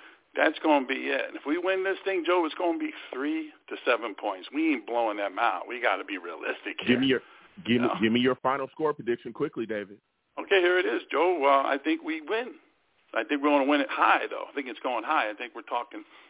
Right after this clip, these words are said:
Speaker 1: thirty-three Jets, twenty-nine Minnesota.
Speaker 2: Ooh, okay. David,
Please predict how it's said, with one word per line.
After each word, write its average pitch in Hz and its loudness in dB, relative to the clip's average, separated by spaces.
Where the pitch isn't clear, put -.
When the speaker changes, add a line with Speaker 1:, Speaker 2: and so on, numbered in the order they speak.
Speaker 1:
thirty-three 151 0
Jets, 160 2
twenty-nine 127 0
Minnesota. 101 -10
Speaker 2:
Ooh, 160 -2
okay. 277 -6
David, 156 2